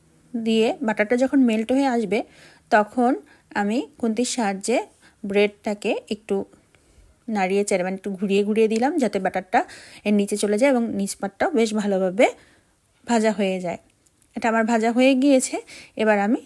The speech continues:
নামিয়ে পরিবেশন করে নেব। খুব অল্প সময়ে, হাতে কম সময় থাকলে কিন্তু ব্রেড এবং ডিম দিয়ে এই মজাদার নাস্তার রেসিপিটা কিন্তু তোমরা বাড়িতে খুব সহজে বানিয়ে নিতে পারো। এটা কিন্তু খেতে খুব মুখরোচক হয় এবং খুব সুস্বাদু লাগে।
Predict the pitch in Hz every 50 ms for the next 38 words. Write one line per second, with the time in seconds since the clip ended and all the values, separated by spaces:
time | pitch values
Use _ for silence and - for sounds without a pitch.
0 | - 277 220 202 196 208 208 208 190 190 190 196 - 220 214 208 - 208 208 208
1 | 214 226 269 349 - - - - - _ _ - 302 285 - - 247 233 226 226
2 | 226 254 269 - - 285 254 226 190 190 196 214 247 277 233 220 196 - - 214
3 | 208 202 202 208 220 - 285 254 247 262 254 - 214 - 202 202 202 202 - 208
4 | 202 190 - - 262 269 240 - 190 196 202 208 214 208 - 196 202 196 190 180
5 | 180 202 208 208 196 196 190 - 208 269 320 - - 208 208 202 196 196 185 185
6 | 190 180 196 190 190 180 180 180 - - 208 190 180 185 202 185 196 185 - 190
7 | 190 202 196 190 254 269 254 202 185 185 185 185 175 180 180 - 247 262 - 220
8 | 190 - 202 175 165 165 180 254 - - - - - - - - - 208 208 202
9 | 190 196 196 190 190 185 185 185 180 180 170 170 170 - 214 - 233 240 262 254
10 | 269 254 277 262 269 269 269 - 247 233 226 - 262 262 262 262 - 285 277 -
11 | - 294 370 403 330 240 233 220 220 220 - - - - - _ - - 320 302
12 | - - - 240 - - 240 220 214 240 247 233 226 214 - 349 427